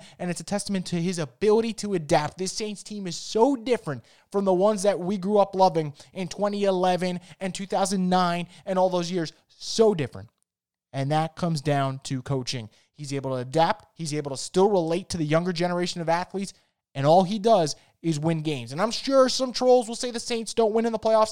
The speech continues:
and that's fine. One team every year is fortunate enough to lift the Lombardi Trophy. There's gonna be a lot of teams every single year that were close,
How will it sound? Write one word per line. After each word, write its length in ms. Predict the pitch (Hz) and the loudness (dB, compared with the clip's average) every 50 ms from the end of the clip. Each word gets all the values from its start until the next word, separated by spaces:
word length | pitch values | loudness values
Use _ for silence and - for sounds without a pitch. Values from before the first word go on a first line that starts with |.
| - - | -2 -8
and 180 | 202 196 196 | -8 -6 -4
that's 240 | 214 214 220 - - | -4 -6 -6 -8 -12
fine. 520 | - _ 220 208 196 190 185 185 185 180 - _ _ _ _ _ _ _ _ _ _ _ _ _ _ 131 | -6 _ 2 2 4 2 0 0 -2 -6 -10 _ _ _ _ _ _ _ _ _ _ _ _ _ _ -14
One 300 | 131 143 220 262 269 226 | -4 -2 -2 -2 -2 -4
team 340 | - - 277 285 269 233 | -4 -4 -2 -2 -2 0
every 240 | 208 220 220 220 220 | 0 0 2 2 0
year 300 | 202 185 220 226 226 190 | 0 0 0 0 0 0
is 200 | - 165 180 160 | -2 -4 -6 -6
fortunate 440 | - - - 196 202 196 - 202 196 | -8 -6 -4 -4 -4 -2 -4 -6 -6
enough 240 | 190 185 185 185 185 - | -4 -2 -4 -4 -4 -6
to 80 | 185 | -6
lift 280 | 165 151 156 160 - - | -4 -2 -4 -4 -4 -6
the 60 | 165 | -6
Lombardi 420 | 156 147 147 151 143 143 147 147 | -4 -4 -2 0 0 0 0 0
Trophy. 380 | 139 - - 160 156 - 135 113 - - _ _ | -2 -4 -2 -2 -2 -4 -6 -14 -14 -20 _ _
There's 120 | - 151 | -16 -12
gonna 100 | 147 170 | -10 -8
be 80 | 160 151 | -8 -6
a 60 | 139 | -6
lot 280 | 131 139 156 185 214 233 | -4 -2 -2 0 0 0
of 60 | 233 | -2
teams 460 | - - 254 254 196 135 101 - - _ _ _ _ _ _ _ _ _ | -4 -4 -4 -2 -2 -4 -6 -12 -18 _ _ _ _ _ _ _ _ _
every 240 | 262 285 320 339 | -6 -4 -2 -2
single 300 | 302 - 320 320 311 320 | -4 -2 -6 -4 -2 -2
year 280 | 302 254 240 165 131 110 - _ _ | -2 0 0 -2 -2 -4 -8 _ _
that 180 | 175 170 156 | -4 -4 -2
were 80 | 147 143 | -2 -4
close, 460 | - - - 226 247 247 254 - - | -8 -8 0 2 2 2 2 -2 -8